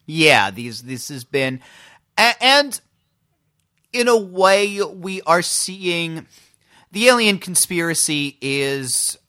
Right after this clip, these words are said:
I wouldn't even say the alien conspiracy is a disease. The an-, alien conspiracy is a manifestation of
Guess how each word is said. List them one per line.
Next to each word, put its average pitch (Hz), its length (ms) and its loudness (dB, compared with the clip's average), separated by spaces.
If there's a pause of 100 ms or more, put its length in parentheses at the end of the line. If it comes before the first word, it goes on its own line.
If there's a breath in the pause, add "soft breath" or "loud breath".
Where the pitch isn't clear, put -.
(140)
I 170 120 4
wouldn't 262 260 -2
even 165 240 -4
say 165 180 -2
the 143 220 -2
alien 143 320 -2
conspiracy 143 800 -6
is 123 140 -6
a 131 60 -4
disease. 120 440 -6
The 127 140 -8
an-, 127 300 -6
alien 139 320 -6
conspiracy 135 600 -6
is 117 120 -8
a 120 40 -6
manifestation 120 1080 -6
of 104 380 -4